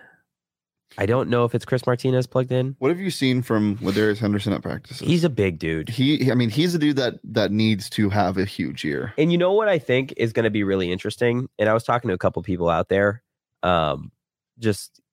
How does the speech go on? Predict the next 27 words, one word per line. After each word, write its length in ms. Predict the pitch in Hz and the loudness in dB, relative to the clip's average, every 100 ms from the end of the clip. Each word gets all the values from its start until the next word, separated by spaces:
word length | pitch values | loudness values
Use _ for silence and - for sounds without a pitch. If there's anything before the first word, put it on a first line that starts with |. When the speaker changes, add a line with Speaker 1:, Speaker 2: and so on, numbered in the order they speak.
| _ _ _ | _ _ _
Speaker 1:
having 280 | 113 113 104 | -4 -2 -2
talked 360 | - 95 101 - | -2 -2 -2 -2
to 60 | |
Ladarius, 640 | 110 107 113 113 113 113 - _ _ _ _ _ _ | -2 0 0 2 0 -2 -12 _ _ _ _ _ _
he's 320 | - 160 156 | -2 0 0
gonna 180 | 147 135 | 0 2
be 120 | 110 | 0
the 100 | 87 | 0
leader 500 | 87 87 73 67 - _ _ _ | 0 0 -2 -6 -10 _ _ _
of 140 | 101 87 | -4 -2
this 180 | 85 | -6
offensive 400 | - 67 - - | -8 -10 -12 -12
line. 240 | - 55 50 _ - - | -10 -10 -12 _ -20 -6
Speaker 2:
Well, 160 | 160 202 | 0 0
yeah, 180 | - | 2
he's, 220 | 117 113 - | 0 0 -4
I 100 | 117 | 0
mean, 180 | 123 120 | 2 2
he's 180 | 117 113 | 2 0
been 200 | 110 117 | 0 0
here, 300 | 113 82 78 | 0 -2 -4
like, 260 | 76 95 95 | -2 -2 0
and 180 | 107 113 | 0 2
he, 180 | 110 107 | 2 2
he 120 | 110 | 2
knows 360 | 107 107 107 | 2 2 0
what, 180 | 107 107 | 0 -2